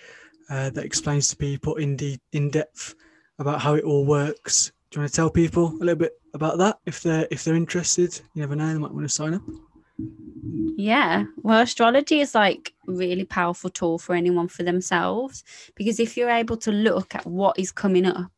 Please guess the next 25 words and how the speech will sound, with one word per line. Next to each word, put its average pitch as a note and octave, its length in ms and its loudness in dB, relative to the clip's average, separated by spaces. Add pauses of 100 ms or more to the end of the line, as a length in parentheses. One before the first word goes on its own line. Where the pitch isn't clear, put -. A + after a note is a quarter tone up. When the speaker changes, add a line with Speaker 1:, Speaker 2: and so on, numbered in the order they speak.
(220)
Speaker 2:
it F#3 100 -4
enables F#3 560 -2
you F#3+ 140 -4
to - 160 -12
be F3+ 160 -2
more F3 380 0
conscious A3+ 580 -2
of A#3 120 2
it. D#4 220 4 (840)
Um, E3+ 460 6 (300)
to G3+ 80 2
be F3+ 120 6
honest, F#3+ 380 4
that's - 260 -4
why F3 180 0
I F#3 40 -4
think F#3 220 -4
it's - 120 -8
helpful. G#3 520 -6 (160)
Um, F3+ 240 0
but F3+ 260 -2
the G3+ 320 -2
astrology B3 520 -2
course, F#3+ 340 -2
it's, - 180 -12